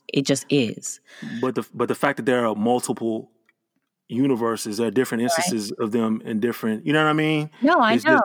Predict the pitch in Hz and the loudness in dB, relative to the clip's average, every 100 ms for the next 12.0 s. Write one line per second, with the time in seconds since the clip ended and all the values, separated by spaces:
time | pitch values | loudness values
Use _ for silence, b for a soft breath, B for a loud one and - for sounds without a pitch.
0 | 160 147 180 170 113 110 101 101 - - | 2 0 2 2 2 0 -2 -4 -6 -2
1 | 233 262 220 196 180 170 165 160 165 139 | 2 4 4 4 4 2 2 2 2 2
2 | - 90 - - _ 170 165 165 - 151 | -2 -4 -8 -12 _ 0 2 2 2 0
3 | 143 - 160 160 170 160 156 - B B | 0 -2 0 2 2 2 0 -2 B B
4 | 160 - 196 180 170 151 160 147 143 139 | 2 4 4 4 4 2 2 2 2 2
5 | 131 131 156 170 151 147 131 - 151 139 | 2 4 2 2 2 2 0 0 2 2
6 | - 120 123 139 151 147 131 120 120 135 | 0 -2 -2 0 0 0 -2 -2 -2 -2
7 | 127 147 147 123 - _ - 165 160 143 | 0 0 0 -2 -6 _ -2 0 0 0
8 | 139 - - - - - 135 120 - - | -2 -2 -18 -12 -10 -4 -2 -2 -4 -2
9 | 135 123 127 B B B B B - - | 0 0 -2 B B B B B -4 2
10 | 190 170 - - 170 170 160 - 160 147 | 2 2 -2 2 4 4 2 0 0 2
11 | 143 139 135 135 - 151 139 131 131 131 | 4 2 0 -2 -2 0 2 0 -2 -4